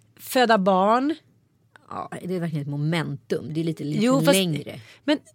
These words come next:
Speaker 1: är det inte saker... Ja, men det är
Speaker 2: Bli
Speaker 1: så
Speaker 2: gravid.
Speaker 1: Li-, ja, precis. Det är ver-, alltså, kissa på stickan.
Speaker 2: Ja.
Speaker 1: Vilket jävla momentum det är.
Speaker 2: Ja.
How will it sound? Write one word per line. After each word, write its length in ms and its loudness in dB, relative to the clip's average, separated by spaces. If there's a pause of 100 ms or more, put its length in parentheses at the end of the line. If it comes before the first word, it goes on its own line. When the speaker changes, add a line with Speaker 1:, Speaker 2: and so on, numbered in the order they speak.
(100)
Speaker 1:
är 220 4
det 60 4
inte 200 -2
saker... 580 0
Ja, 160 -2
men 120 -4 (540)
det 500 4
är 60 8
Speaker 2:
Bli 160 10
Speaker 1:
så 120 0
Speaker 2:
gravid. 580 0
Speaker 1:
Li-, 200 0
ja, 200 8 (220)
precis. 580 0
Det 140 0
är 40 4
ver-, 220 4 (180)
alltså, 280 2 (160)
kissa 520 4
på 120 -4
stickan. 600 -2
Speaker 2:
Ja. 220 2
Speaker 1:
Vilket 380 -2
jävla 400 2
momentum 580 -2
det 100 -4
är. 40 -6
Speaker 2:
Ja. 80 -4